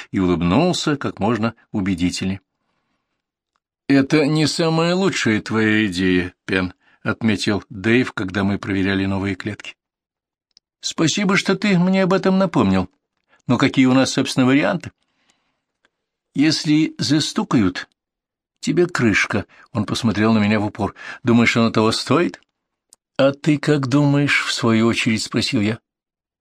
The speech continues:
Как ни удивительно, Наузад отнесся к происходящему с философским спокойствием. Он не возражал, когда я взял его на руки —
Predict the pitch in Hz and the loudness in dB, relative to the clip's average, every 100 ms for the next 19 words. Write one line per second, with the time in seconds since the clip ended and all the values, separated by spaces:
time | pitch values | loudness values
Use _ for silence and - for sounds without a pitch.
0 | _ _ _ _ _ _ _ _ _ _ | _ _ _ _ _ _ _ _ _ _
1 | _ _ _ _ _ - 185 185 190 180 | _ _ _ _ _ -2 0 2 2 2
2 | 170 190 233 202 226 220 214 202 170 165 | 2 0 0 0 0 2 2 2 2 2
3 | 151 185 214 214 160 151 180 196 - 180 | 0 0 0 0 -2 0 0 0 0 -4
4 | - 156 - 139 139 170 - 165 160 - | 0 -2 0 0 0 0 0 0 0 -2
5 | - 123 117 175 170 - 165 160 - 147 | 0 0 0 -2 -4 -4 -2 -2 -2 -2
6 | - 139 - - 110 _ _ _ _ _ | 0 -2 -2 -8 -10 _ _ _ _ _
7 | _ _ - 196 170 139 117 123 117 120 | _ _ -4 0 2 2 2 2 2 2
8 | 131 127 113 113 117 101 113 110 104 104 | 0 -2 0 4 4 2 2 2 2 2
9 | 110 127 113 123 | 2 0 -4 -10